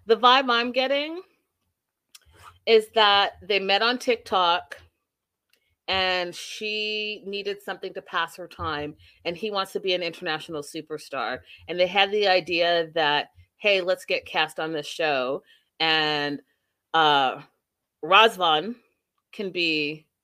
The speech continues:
the international superstar, and then she can take her mind off of her grieving process because she's gonna be doing all this filming." That's what I think is happening here, because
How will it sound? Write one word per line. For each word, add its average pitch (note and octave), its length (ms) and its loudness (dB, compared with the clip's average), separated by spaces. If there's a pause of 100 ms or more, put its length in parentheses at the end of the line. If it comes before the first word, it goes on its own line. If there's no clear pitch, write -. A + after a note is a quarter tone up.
(120)
the E3+ 80 -2
international E3 480 -6
superstar, E3 680 -4 (280)
and F#3+ 120 -4
then F#3 120 -2
she A3+ 240 -6
can G#3+ 200 -8 (220)
take G3+ 240 -2
her G3+ 80 -8
mind F3+ 340 -2
off E3 240 0
of F3 200 -8
her F3+ 120 -8
grieving F3 400 -8
process D#3 400 -6
because D#3 300 -12
she's D#3 160 -16
gonna D#3 160 -6
be D3 300 -4 (320)
doing E3+ 260 0
all D#3 100 2
this D3 200 -2
filming." C3 480 -2
That's G3 240 4
what F3+ 80 4
I D3+ 100 4
think C#3 240 -8
is D3 100 -12
happening A2+ 360 -10
here, F2 200 -16 (280)
because G3 400 6